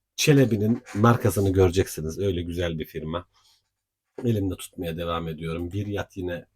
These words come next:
aynı şekilde elimde tutmaya devam ediyorum. Diplerde olduğu kanaatindeyim.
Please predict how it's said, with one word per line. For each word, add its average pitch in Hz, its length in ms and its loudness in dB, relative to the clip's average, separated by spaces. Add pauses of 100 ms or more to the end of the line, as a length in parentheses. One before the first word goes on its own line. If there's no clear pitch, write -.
(100)
aynı 90 240 -8
şekilde 80 420 -12
elimde 87 280 -10
tutmaya 82 400 -10
devam 85 260 -6
ediyorum. 82 340 -8
Diplerde 90 440 -10
olduğu 82 320 -8
kanaatindeyim. 82 680 -12